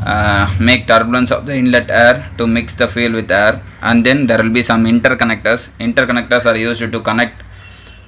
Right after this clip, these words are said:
uh, two or more cans or, uh, another combustion chambers. And then there will be a primary zone. Primary zone, uh, where the, uh, maximum temperature,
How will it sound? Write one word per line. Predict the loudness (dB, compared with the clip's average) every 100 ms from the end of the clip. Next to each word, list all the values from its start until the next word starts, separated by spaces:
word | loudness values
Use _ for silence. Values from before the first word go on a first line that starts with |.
| -18 -4
uh, | -2
two | -2 4 4
or | 6
more | 4 0 0
cans | 0 2 2 2
or, | 2 2
uh, | 2 0 -2 -12 -6
another | -2 2 2
combustion | 2 0 0 0
chambers. | 0 0 2 0 0 -6 -14 -18 -18 -2
And | 2 4
then | 6 6
there | 4
will | 4
be | 0 0
a |
primary | 2 2 2 2
zone. | 0 -2 -4 -2
Primary | 2 2 2 2 0
zone, | -2 -2 -2 -6 -16 -18 -18 -16 -8
uh, | 0 2
where | 4 2
the, | 4 2 2 -8 -16 -18 -8
uh, | -2 0 0 -2
maximum | 0 0 0 -2 -2
temperature, | -2 -4 -2 -2 -2 0 0